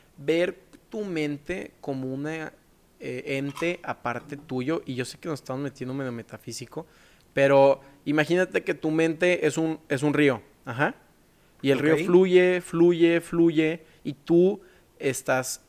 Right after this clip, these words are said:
Speaker 1: afuera del río. Estás en la, en la
Speaker 2: Y la
Speaker 1: costa,
Speaker 2: ves
Speaker 1: eh,
Speaker 2: fluir.
Speaker 1: y, ajá, y estás a-,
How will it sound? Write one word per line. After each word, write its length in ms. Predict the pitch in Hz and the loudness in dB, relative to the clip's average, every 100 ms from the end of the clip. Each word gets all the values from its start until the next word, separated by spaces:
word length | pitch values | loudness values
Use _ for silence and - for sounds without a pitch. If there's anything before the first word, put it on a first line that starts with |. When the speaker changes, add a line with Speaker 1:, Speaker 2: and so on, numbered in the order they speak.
| - | -10
Speaker 1:
afuera 320 | 135 - 113 | -8 -8 -8
del 80 | 127 | -8
río. 260 | 262 320 180 _ | -8 -8 -10 _
Estás 260 | - - 165 | -12 -8 -8
en 120 | 180 | -6
la, 300 | 175 156 135 - | -6 -6 -6 -8
en 120 | 139 | -10
la 120 | 139 | -8
Speaker 2:
Y 40 | 147 | -6
la 80 | 147 | -8
Speaker 1:
costa, 40 | |
Speaker 2:
ves 160 | 135 135 | -6 -8
Speaker 1:
eh, 80 | 143 | -8
Speaker 2:
fluir. 440 | 139 151 160 - | -6 -6 -6 -10
Speaker 1:
y, 120 | - 151 | -8 -6
ajá, 160 | 147 - - | -6 -10 -6
y 400 | 143 143 139 - | -2 0 -2 -6
estás 420 | 147 - 156 147 - - | -8 -4 -6 -6 -10 -12
a-, 140 | 170 | -12